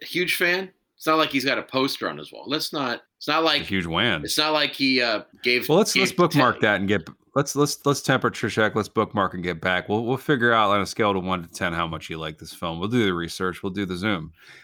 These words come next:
Speaker 2: You know, I'd like to, maybe I'll tweet out to him.
Speaker 1: Why doesn't anybody
Speaker 2: Um,
Speaker 1: care what Tabitha thinks?
Speaker 2: I wonder if, do you think they watch, they watch Malignant together?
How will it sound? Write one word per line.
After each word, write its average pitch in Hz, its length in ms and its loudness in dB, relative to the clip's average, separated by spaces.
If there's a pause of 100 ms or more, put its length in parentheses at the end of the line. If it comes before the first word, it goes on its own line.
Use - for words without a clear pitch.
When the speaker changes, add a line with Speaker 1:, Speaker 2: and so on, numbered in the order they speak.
(140)
Speaker 2:
You - 100 -4
know, 85 100 4
I'd 95 180 4
like 110 220 2
to, 98 140 2
maybe 90 260 0
I'll 82 100 0
tweet 95 220 -2
out 92 240 0
to 98 120 -4
him. 87 240 -2 (600)
Speaker 1:
Why 180 220 4
doesn't 311 260 2
anybody 269 300 4
Speaker 2:
Um, - 60 -4
Speaker 1:
care 254 220 2
what 247 140 2
Tabitha 220 540 4
thinks? - 580 -4 (2250)
Speaker 2:
I 147 40 0
wonder 240 100 4
if, 247 120 -4
do - 120 -12
you 120 140 0
think 175 180 0
they 180 120 4
watch, 165 480 0 (540)
they 117 140 2
watch 135 300 2
Malignant 139 480 2
together? 156 560 2